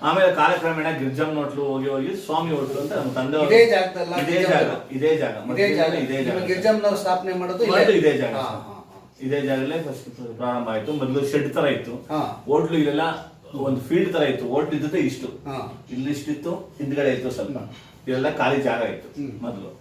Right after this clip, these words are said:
Speaker 2: ಆಯ್ತು.
Speaker 1: ಬರ್ತಾ ಬರ್ತಾ ಸ್ವಲ್ಪ ನಮ್ಮ ತಂದೆಯವರು ಇಂಪ್ರೂವ್ ಮಾಡಿದ್ರು.
Speaker 2: ಹಾ.
Speaker 1: ಗಿರ್ಜಮ್ಮನ ಹೋಟ್ಲು ಹೋಗಿ ಸ್ವಾಮಿ ಹೋಟ್ಲು ಅಂತ ಚೇಂಜ್ ಆಯ್ತು.
Speaker 2: ಸ್ವಾಮಿ ಹೋಟ್ಲು ಯಾವಾಗ ಬಂದದ್ದು?
Speaker 1: ಸ್ವಾಮಿ ಹೋಟ್ಲು ಬಂದ ಇನ್ನೇನು ಒಂದ ನಲವತ್ತೈವತ್ತು ವರ್ಷ ಹತ್ರ ಆಗಿದೆ. ಅದಕ್ಕಿಂತ ಮುಂಚೆ ನಾವು ಗಿರ್ಜಮ್ಮನವ್ರು ನೋಡ್ಕೊತಾ
Speaker 2: ಹಾ.
Speaker 1: ಇದ್ವಿ.
Speaker 2: ಗಿರ್ಜಮ್ಮ ಅವ್ರು ಆದ್ಮೇಲೆ ಯಾರು?
Speaker 1: ಗಿರ್ಜಮ್ಮ ಆದ್ಮೇಲೆ ನಮ್ಮ ಅಜ್ಜಿ ನಾಗಮ್ಮ ಅಂತ ಇದ್ರು.
Speaker 2: ನಾಗಮ್ಮ.
Speaker 1: ಹಾ.
Speaker 2: ಅವ್ರು ಎಷ್ಟು ವರ್ಷ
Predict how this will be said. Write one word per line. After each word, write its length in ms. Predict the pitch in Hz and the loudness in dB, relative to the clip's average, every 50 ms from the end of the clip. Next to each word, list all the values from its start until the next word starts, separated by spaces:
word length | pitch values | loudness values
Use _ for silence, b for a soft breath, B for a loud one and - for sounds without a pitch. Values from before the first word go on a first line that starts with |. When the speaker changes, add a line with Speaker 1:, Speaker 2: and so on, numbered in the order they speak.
| - - | -16 -12
Speaker 2:
ಆಯ್ತು. 440 | 123 110 - - - 135 139 151 - | -12 -12 -12 -12 -14 -14 -14 -6 -4
Speaker 1:
ಬರ್ತಾ 260 | - 175 - 208 185 | -2 2 4 4 4
ಬರ್ತಾ 300 | 180 170 - 196 185 180 | 4 4 2 2 2 2
ಸ್ವಲ್ಪ 220 | - - 151 - 156 | 2 0 -2 -2 -2
ನಮ್ಮ 180 | 143 135 127 | -2 -2 -2
ತಂದೆಯವರು 380 | 131 131 131 131 139 135 135 127 | -2 -2 0 2 2 2 2 2
ಇಂಪ್ರೂವ್ 260 | 123 127 147 147 135 | 0 0 0 0 0
ಮಾಡಿದ್ರು. 300 | 127 113 107 104 110 113 | 0 -2 -4 -6 -6 -8
Speaker 2:
ಹಾ. 400 | - - - 143 135 120 104 104 - - 123 127 | -10 -10 -12 -12 -12 -12 -12 -14 -16 -14 -12 -6
Speaker 1:
ಗಿರ್ಜಮ್ಮನ 420 | 131 139 131 131 160 170 165 165 | -6 -4 -2 0 0 0 2 0
ಹೋಟ್ಲು 200 | 151 139 131 131 | 0 -2 -2 -2
ಹೋಗಿ 140 | 139 156 165 | -2 -2 -2
ಸ್ವಾಮಿ 360 | 160 - 135 131 147 156 151 | -2 -2 -2 -2 -2 0 -2
ಹೋಟ್ಲು 240 | 143 135 131 135 143 | -2 -2 -4 -4 -6
ಅಂತ 160 | 143 139 - | -6 -6 -6
ಚೇಂಜ್ 380 | 214 - - - - 120 107 104 | -8 -8 -6 -6 -4 -4 -4 -6
ಆಯ್ತು. 220 | - - - 143 | -8 -10 -12 -12
Speaker 2:
ಸ್ವಾಮಿ 280 | - - 190 214 277 285 | -4 0 2 4 4 6
ಹೋಟ್ಲು 240 | 254 247 - 214 185 | 4 4 4 4 4
ಯಾವಾಗ 180 | 185 185 185 | 6 6 4
ಬಂದದ್ದು? 480 | 185 165 165 156 143 131 135 139 135 135 | 4 0 -4 -6 -8 -8 -8 -8 -8 -4
Speaker 1:
ಸ್ವಾಮಿ 260 | 139 151 165 175 175 | -4 -4 -2 -2 -2
ಹೋಟ್ಲು 380 | 175 170 165 165 160 165 156 160 | -2 -2 -2 -2 -2 -4 -6 -4
ಬಂದ 100 | 160 170 | -2 -2
ಇನ್ನೇನು 360 | 165 156 151 151 151 147 147 143 139 135 135 135 131 131 131 127 131 | 0 0 0 0 0 0 -2 -2 -4 -4 -2 -2 0 0 -2 -2 -2
ಒಂದ 180 | 131 131 131 127 | -2 -2 0 0
ನಲವತ್ತೈವತ್ತು 720 | 131 127 123 127 123 131 135 135 135 135 131 123 - 123 | 0 0 0 0 0 2 0 2 2 0 -2 -2 -2 -4
ವರ್ಷ 120 | - - | -4 -4
ಹತ್ರ 320 | 151 135 - - 110 107 110 | -4 -2 -2 -4 -4 -4 -6
ಆಗಿದೆ. 360 | 107 104 101 104 104 - - B B B - | -6 -6 -8 -10 -12 -12 -14 B B B -6
ಅದಕ್ಕಿಂತ 320 | 123 135 - 170 170 165 | -6 -4 -4 -2 -2 -2
ಮುಂಚೆ 400 | 156 160 165 185 196 208 226 233 | -2 -2 -2 -2 0 0 0 0
ನಾವು 200 | 220 - 131 113 | 0 0 -2 -4
ಗಿರ್ಜಮ್ಮನವ್ರು 460 | 123 131 127 143 135 135 127 120 107 | -4 -4 -2 0 0 0 0 -2 -2
ನೋಡ್ಕೊತಾ 400 | 113 110 104 110 110 - 107 98 | -4 -6 -6 -6 -8 -6 -6 -6
Speaker 2:
ಹಾ. 60 | - | -6
Speaker 1:
ಇದ್ವಿ. 160 | - - - - | -6 -8 -6 -4
Speaker 2:
ಗಿರ್ಜಮ್ಮ 400 | 175 196 - 220 233 233 233 226 | -4 -2 4 4 4 6 8 8
ಅವ್ರು 200 | 214 214 196 202 | 8 8 8 4
ಆದ್ಮೇಲೆ 340 | 233 220 214 208 190 165 | 4 2 2 0 0 0
ಯಾರು? 340 | 156 147 147 143 143 143 131 127 | 0 -2 -2 -4 -6 -8 -8 -6
Speaker 1:
ಗಿರ್ಜಮ್ಮ 400 | 151 151 147 147 185 185 180 180 | -6 -6 -2 0 0 0 0 -2
ಆದ್ಮೇಲೆ 320 | 170 170 170 170 202 208 | -4 -4 -4 -4 -4 -4
ನಮ್ಮ 140 | 175 151 151 | -4 -2 -2
ಅಜ್ಜಿ 200 | 147 139 151 165 | -2 -2 -2 -2
ನಾಗಮ್ಮ 400 | 147 135 - - 156 156 147 139 | -2 -2 -4 -4 -2 -2 -2 -2
ಅಂತ 180 | 127 113 113 117 | -4 -6 -6 -8
ಇದ್ರು. 220 | 110 - - - | -8 -8 -6 -2
Speaker 2:
ನಾಗಮ್ಮ. 400 | - - - 156 156 143 - 127 | 0 0 2 2 2 0 0 -2
Speaker 1:
ಹಾ. 460 | 113 - 113 127 123 113 107 101 - - | -6 -6 -6 -6 -6 -4 -6 -8 -4 0
Speaker 2:
ಅವ್ರು 180 | 160 202 240 | 4 8 8
ಎಷ್ಟು 200 | 226 214 - 208 | 8 6 6 0
ವರ್ಷ 160 | 190 - - | 0 -2 -2